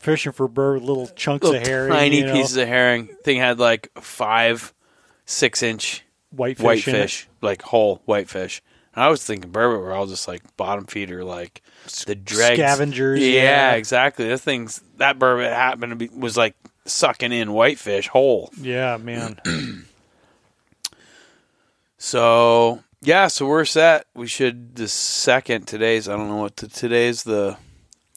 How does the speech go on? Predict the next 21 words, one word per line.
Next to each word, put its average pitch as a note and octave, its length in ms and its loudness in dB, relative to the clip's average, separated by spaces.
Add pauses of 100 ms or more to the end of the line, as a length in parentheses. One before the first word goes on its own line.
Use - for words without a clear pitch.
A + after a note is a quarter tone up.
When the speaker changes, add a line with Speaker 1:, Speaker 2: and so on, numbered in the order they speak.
(380)
Speaker 2:
today's C3+ 260 2
the B2 100 -6
thirtieth. C#3+ 760 2 (500)
On A#2+ 180 -6
the A2 80 -8
second, C#3+ 600 0
we B2 140 -8
go B2+ 180 2
back. B2+ 600 2 (760)
So - 140 -12
that's G#2+ 160 -8
Wednesday. B2 720 0 (1500)
We'll C3 120 2
go B2 140 2
back B2+ 500 2
and C3 100 -6
we'll B2 280 0
go B2 160 0
down B2 320 2
there C#3 480 4
and A#2+ 1080 -2